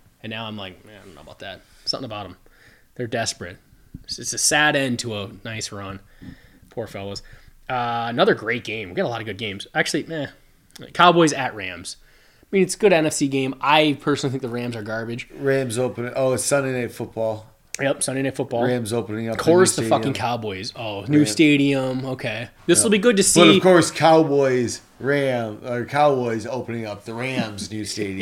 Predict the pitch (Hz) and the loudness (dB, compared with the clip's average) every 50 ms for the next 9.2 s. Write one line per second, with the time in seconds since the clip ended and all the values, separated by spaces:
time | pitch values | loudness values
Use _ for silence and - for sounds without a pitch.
0 | 202 185 165 135 120 110 - - 156 156 151 139 123 117 120 135 135 110 110 - | 4 6 6 4 2 0 0 2 2 2 2 2 0 -2 -2 -2 -2 -4 -6 -2
1 | - - 202 214 208 - 247 233 220 202 202 202 185 - 190 175 175 170 185 180 | 2 6 6 6 6 6 6 8 6 6 6 4 2 4 6 6 6 8 6 4
2 | 160 - - 202 190 185 180 151 131 156 143 151 165 170 185 165 160 160 160 165 | 2 2 2 2 4 4 4 4 2 0 0 2 2 2 2 4 2 2 2 0
3 | 165 160 165 165 170 156 156 156 131 143 143 151 147 131 143 139 143 131 - 147 | -2 -2 -2 0 0 0 0 0 0 0 0 0 0 0 0 -2 -2 -2 -4 -6
4 | 156 139 143 131 123 120 123 127 135 160 156 - 156 147 156 143 135 135 127 139 | -4 -4 -4 -4 -4 -4 -4 -4 -4 -4 -2 -2 -2 -2 -2 0 0 0 2 2
5 | 165 180 180 160 165 170 165 151 139 156 147 147 147 147 147 131 120 - - - | 0 2 4 6 8 8 8 6 6 4 4 4 2 0 -2 -4 -6 -6 -8 -10
6 | - - _ - - - - - - - - _ _ _ - 120 123 127 127 123 | -12 -18 _ -20 -16 -14 -10 -10 -10 -10 -12 _ _ _ -4 -2 0 2 2 4
7 | 123 123 120 117 117 113 113 113 113 - _ _ _ _ _ _ _ _ _ _ | 4 4 4 4 2 0 0 -4 -6 -12 _ _ _ _ _ _ _ _ _ _
8 | - - 139 131 117 101 - 139 135 123 120 123 120 120 120 117 117 113 113 113 | -8 -4 -2 -2 -2 -2 -2 -2 -2 -2 -4 -6 -4 -2 0 2 2 2 0 0
9 | 110 98 - | -2 -4 -8